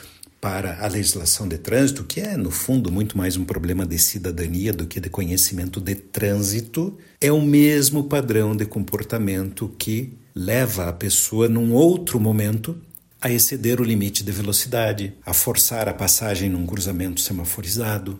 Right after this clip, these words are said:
a fazer uma ultrapassagem de alto risco numa rodovia e tantos outros comportamentos que têm na sua essência a mesma origem. Não dá nada,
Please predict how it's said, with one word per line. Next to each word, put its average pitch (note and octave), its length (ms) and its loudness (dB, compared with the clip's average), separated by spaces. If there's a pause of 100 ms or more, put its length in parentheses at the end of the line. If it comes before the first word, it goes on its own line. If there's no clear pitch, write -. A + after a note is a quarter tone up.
(140)
a - 60 -4
fazer A#2 420 2
uma G#2 160 2
ultrapassagem G2 880 0
de F2+ 120 -2
alto A2 240 -4
risco G#2 500 -2
numa D#2 180 -4
rodovia G2+ 760 -4 (200)
e A#2 60 -2
tantos - 600 2
outros A#2+ 340 -2
comportamentos G#2+ 1200 -2
que C3+ 140 0
têm B2+ 340 2
na F#2+ 140 0
sua - 380 2
essência C#3 680 2 (240)
a C3 80 -2
mesma C3 440 4
origem. A2+ 540 0 (280)
Não C3 320 2
dá G#2+ 220 -2
nada, F#2+ 680 -4